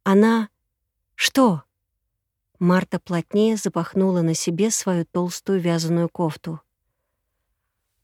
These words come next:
Правда выплывает наружу, почти наверняка — но иногда не сразу,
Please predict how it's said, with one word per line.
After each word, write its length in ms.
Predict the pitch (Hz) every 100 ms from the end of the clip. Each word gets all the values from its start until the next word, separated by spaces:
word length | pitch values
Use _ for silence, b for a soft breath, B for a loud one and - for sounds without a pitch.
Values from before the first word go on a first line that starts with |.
| _
Правда 480 | 208 214 190 190 196
выплывает 680 | 185 190 202 190 196 190 190
наружу, 600 | 190 190 170 147 147 - _ _ _ -
почти 340 | 220 - 277
наверняка — 760 | 240 175 165 170 165 170 147 - _ _ _ _ _
но 160 | 208 214
иногда 300 | 233 226 277
не 140 | 277
сразу, 520 | - 196 165 160 151